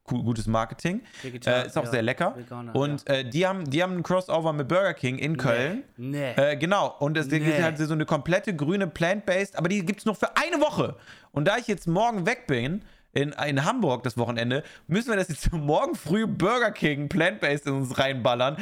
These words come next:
Speaker 2: <laughs>
Speaker 1: damit wir dieses Video noch mitnehmen. Und ich weiß zum Verrecken nicht, wann ich das online bringen soll. Und alle haben's schon online gemacht, weil ich den ganzen Tag irgendwie mit meinen Meth-Junkies da <laughs> mit meinem Foodtruck hänge.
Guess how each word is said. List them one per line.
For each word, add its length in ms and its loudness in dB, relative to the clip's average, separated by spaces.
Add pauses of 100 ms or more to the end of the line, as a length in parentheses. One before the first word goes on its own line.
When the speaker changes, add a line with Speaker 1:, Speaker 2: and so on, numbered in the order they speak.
Speaker 2:
<laughs> 120 -6
Speaker 1:
damit 260 2
wir 80 0
dieses 320 0
Video 220 2
noch 180 2
mitnehmen. 320 -2
Und 80 -2
ich 140 -4
weiß 240 2
zum 160 -4
Verrecken 460 0
nicht, 180 0
wann 120 4
ich 60 -2
das 160 -2
online 380 2
bringen 280 -2
soll. 200 0
Und 120 -10
alle 180 0
haben's 200 -2
schon 140 -2
online 340 2
gemacht, 300 -2 (320)
weil 100 2
ich 80 -4
den 140 -2
ganzen 260 0
Tag 400 0
irgendwie 220 0
mit 120 -2
meinen 280 0
Meth-Junkies 640 0
da 240 2
<laughs> 240 0 (380)
mit 180 -2
meinem 180 -2
Foodtruck 580 0
hänge. 360 0